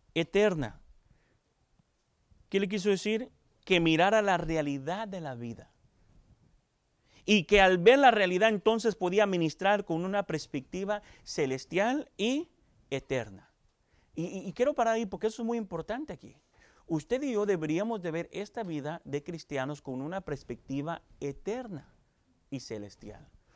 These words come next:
No una perspectiva física o presente en nuestro tiempo, en el sentido de que no le demos tanta importancia a nuestra vida espiritual. Nuestra vida espiritual es tan importante, nuestra relación con Dios,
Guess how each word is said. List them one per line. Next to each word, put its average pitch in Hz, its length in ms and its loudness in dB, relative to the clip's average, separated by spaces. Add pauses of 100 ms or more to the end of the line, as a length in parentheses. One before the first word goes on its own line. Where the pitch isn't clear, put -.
(200)
No 143 160 0
una 294 200 -2
perspectiva 135 760 -4 (160)
física 160 920 -8
o 139 180 -2
presente 139 580 -4
en 123 60 -2
nuestro 113 260 -10
tiempo, 135 560 -10 (340)
en 127 140 -4
el 123 100 -4
sentido 139 560 -6
de 135 160 -6
que 127 140 -6
no 131 240 -4
le 143 100 -2
demos 135 260 -6
tanta 151 340 -8
importancia 131 600 -8
a - 20 -6
nuestra 113 240 -12
vida 123 200 -10
espiritual. 117 640 -14 (500)
Nuestra 165 320 -2
vida 214 180 -2
espiritual 196 480 -2
es 190 180 -4
tan 240 200 -2
importante, 175 760 -6
nuestra 131 260 -6
relación 135 440 -8
con 185 220 -8
Dios, 147 280 -6